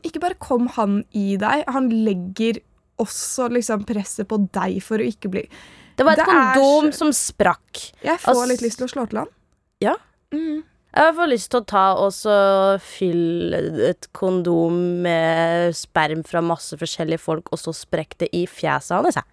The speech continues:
Speaker 1: Å, det hadde vært gøy.
Speaker 2: Åh. Altså, nå kjenner jo ikke vi han, men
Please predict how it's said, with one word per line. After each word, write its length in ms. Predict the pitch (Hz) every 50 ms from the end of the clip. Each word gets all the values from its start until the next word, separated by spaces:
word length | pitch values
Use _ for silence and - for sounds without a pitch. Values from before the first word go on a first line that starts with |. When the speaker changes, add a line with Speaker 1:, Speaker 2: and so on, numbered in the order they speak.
| _ _ _ - - - _ _ _ -
Speaker 1:
Å, 140 | 233 226 220 220
det 100 | 226 226
hadde 180 | 220 226 240
vært 100 | 247 - -
gøy. 120 | 262 254
Speaker 2:
Åh. 460 | 262 262 254 247 247 240 240 240 240 240 233 233 _ _ _ _ - -
Altså, 180 | 214 247 254 247 240 240 240 240
nå 160 | 240 247 254 254 254 254 254
kjenner 240 | 233 240 202 208 208
jo 60 | 214
ikke 140 | 196 226 220
vi 60 | 214 196
han, 240 | 202 233 269 240 170 156
men 500 | - 202 214 220 226 226 214 190 180